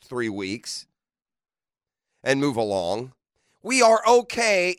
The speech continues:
except for this. We are out of yeah buts. We're out of yeah buts.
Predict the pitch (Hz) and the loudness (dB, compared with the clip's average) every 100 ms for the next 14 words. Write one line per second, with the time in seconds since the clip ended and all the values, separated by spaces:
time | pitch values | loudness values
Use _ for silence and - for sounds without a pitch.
0 | - 170 - 233 240 - 208 190 165 131 | -6 -4 -2 -2 -4 -2 -2 2 2 2
1 | - - _ _ - 156 185 240 269 - | -2 -16 _ _ -8 -2 2 4 2 4
2 | 202 208 196 151 120 131 160 117 113 73 | 4 6 4 0 -4 0 2 2 -2 -4
3 | - - - _ _ _ _ _ _ - | -10 -18 -18 _ _ _ _ _ _ 0
4 | 285 285 214 240 208 156 85 - - | 2 4 6 4 4 0 -4 -10 -14